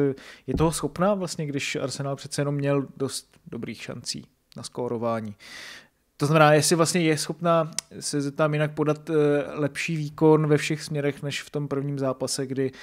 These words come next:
jsme na ně viděli určité třeba i, eh, kondiční nebo zdravotní limity?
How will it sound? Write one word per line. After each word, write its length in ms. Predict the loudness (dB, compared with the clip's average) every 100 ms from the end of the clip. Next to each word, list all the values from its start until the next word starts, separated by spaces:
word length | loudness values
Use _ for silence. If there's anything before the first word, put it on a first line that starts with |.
| -20
jsme 180 | -12 -6
na 80 | -4
ně 120 | -2
viděli 280 | -2 0 0
určité 680 | -2 -4 -6 -2 0 0 -2
třeba 360 | -4 -4 -6 -4
i, 220 | -4 -4 -6 -12 -8
eh, 60 | -8 -6
kondiční 560 | -6 -4 -4 -6 -8 -8
nebo 220 | -4 -2
zdravotní 520 | -2 -4 -4 -6 -8
limity? 400 | -8 -10 -12 -18